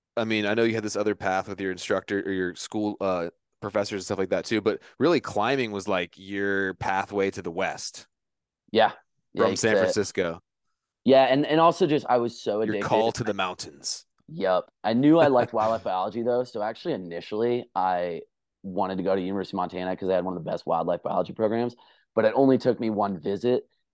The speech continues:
Speaker 2: And then being around the mountains, I was like, "Oh, I'm here for so many other reasons." And yeah, it's the mountains in the West that
Speaker 1: Yeah.
Speaker 2: drew, yeah.
Speaker 1: That's, that's amazing, man. So, all right, so what's it like? So my only real experience with anything even coming close to actual mountaineering is backcountry hunting.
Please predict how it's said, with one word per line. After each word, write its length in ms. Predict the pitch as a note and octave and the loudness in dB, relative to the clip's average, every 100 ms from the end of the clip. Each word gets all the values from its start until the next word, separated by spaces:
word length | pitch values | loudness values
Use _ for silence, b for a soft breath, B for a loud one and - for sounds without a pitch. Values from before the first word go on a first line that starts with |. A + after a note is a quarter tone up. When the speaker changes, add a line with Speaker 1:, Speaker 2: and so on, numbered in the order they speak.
| - | -6
Speaker 2:
And 120 | A2 | -4
then 120 | A2 E2+ | -4 -4
being 240 | A2 G#2+ | -2 0
around 160 | G2+ G2 | 0 0
the 40 | |
mountains, 300 | F#2 F#2 A2+ | 0 0 0
I 40 | G#2 | -2
was 80 | E2+ | -4
like, 120 | - | 0
"Oh, 180 | B2 F#2 | 2 4
I'm 120 | F#2 | 2
here 180 | A2 G2 | 0 -6
for 140 | E2+ E2+ | -8 -8
so 160 | G2 | -6
many 140 | F2 E2 | -6 -4
other 140 | D#2+ | -4
reasons." 400 | D2+ D2+ D#2 D#2 | -6 -10 -12 -12
And 100 | E2+ | -10
yeah, 160 | D#2 C2 | -8 -8
it's 140 | - | -8
the 60 | F2 | -8
mountains 440 | D#2+ A1+ A1+ - | -8 -10 -14 -14
in 60 | - | -14
the 80 | A#1+ | -10
West 340 | - - - | -10 -10 -10
that 160 | - - _ - | -14 -14 _ -6
Speaker 1:
Yeah. 300 | F2+ D#2+ E2+ | -2 -2 -4
Speaker 2:
drew, 100 | - _ _ _ _ | -10 _ _ _ _
yeah. 220 | C2 G1+ - | -14 -12 -6
Speaker 1:
That's, 320 | A2+ - - | -6 -4 -4
that's 180 | A2 C3+ | -4 -2
amazing, 380 | F#2 G2 G#2 E2 | -2 -2 -4 -6
man. 180 | F2 | -8
So, 260 | - A2+ G#2 | 0 2 4
all 80 | - b b b | 0 b b b
right, 180 | A2+ G#2+ | -4 -2
so 200 | A#2 G#2+ | 0 0
what's 240 | A2 - | -2 -4
it 100 | G3 | -4
like? 260 | F#2+ G2 - | -4 -4 -2
So 320 | A#2+ A2 F#2 | 0 0 0
my 300 | F2+ G#2 F3+ D3 | -2 0 0 0
only 300 | B2 B2 A2+ | -2 -4 -4
real 200 | G#2 G2+ | -4 -4
experience 560 | - - G#2+ G#2 G2 G2 | -8 -6 -4 -2 -4 -4
with 120 | F2+ | -4
anything 400 | G#2 G2+ G2 F#2+ | -4 -4 -6 -6
even 220 | G2 F#2+ | -8 -8
coming 260 | - F#2 E2+ | -8 -10 -10
close 500 | - G2 G2+ G#2 - | -8 0 0 0 -6
to 440 | G2+ F2+ E2+ E2 - | -6 -6 -6 -8 -6
actual 460 | F2+ F2+ - F#2+ E2+ | -4 -4 -6 -6 -6
mountaineering 640 | F2 - F#2 F#2+ D#2 D#2+ - | -6 -8 -8 -8 -8 -12 -6
is 240 | F#2 F2+ | -6 -4
backcountry 500 | F2+ E2 - D#2+ D2 | -4 -4 -8 -14 -14
hunting. 320 | D#2 D2 - | -14 -16 -20